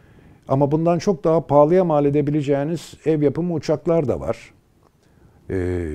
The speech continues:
ha, yapıştırıcıya verdiğim para var. Yapıştırıcı epoksi. Ağaç, e, yapıştırmak için West kullandım. Ama West kullanmanız şart değil.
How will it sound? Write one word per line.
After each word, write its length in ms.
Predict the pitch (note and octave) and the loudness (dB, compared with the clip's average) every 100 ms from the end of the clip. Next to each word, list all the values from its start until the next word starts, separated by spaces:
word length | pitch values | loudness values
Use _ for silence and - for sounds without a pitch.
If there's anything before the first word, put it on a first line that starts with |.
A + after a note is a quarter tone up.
| D#2+ | -6
ha, 180 | C#3+ F3+ | 0 2
yapıştırıcıya 680 | D3 - - F3+ D#3 F3 E3+ | 2 -2 -2 -2 2 0 2
verdiğim 420 | C#3 A#2+ A2 A2 | 2 2 -4 -6
para 280 | F#2+ E2 D2 | -8 -10 -8
var. 240 | A#2+ - - | -8 -8 -6
Yapıştırıcı 580 | D3+ D3+ - D3 C#3+ E3+ | -4 -6 -6 -6 -4 -2
epoksi. 600 | D#3+ E3 D#3+ - G#2+ - - - - - - - | -2 -2 -6 -6 -6 -6 -14 -20 -20 -20 -20 -6
Ağaç, 520 | B2 D#3 F#3 - - - | 0 0 0 -8 -16 -10
e, 100 | A#2+ G#2+ F#2+ D#2 D#2 D2+ D2 C#2+ C#2 C#2+ C#2 | -6 -2 -2 -4 -8 -8 -8 -8 -8 -8 -4
yapıştırmak 580 | A2+ A2+ - C3+ C#3 B2+ | -2 -4 -2 -2 0 -2
için 220 | B2+ G3 | -4 -4
West 440 | E3+ E3 D3+ - - | 0 0 0 -4 -16
kullandım. 600 | - G2 E2+ D2+ F2+ C#3+ - _ - - - - - - | -8 -6 -6 -6 -6 -6 -12 _ -20 -20 -20 -20 -20 -6
Ama 140 | D3+ E3 | 0 2
West 220 | F3+ F3+ | 2 2
kullanmanız 540 | F#3 F3+ F3 F3 E3+ | 0 0 0 0 -2
şart 440 | - - D#3+ - - | -2 0 0 0 0
değil. 260 | D3+ E3+ | 2 2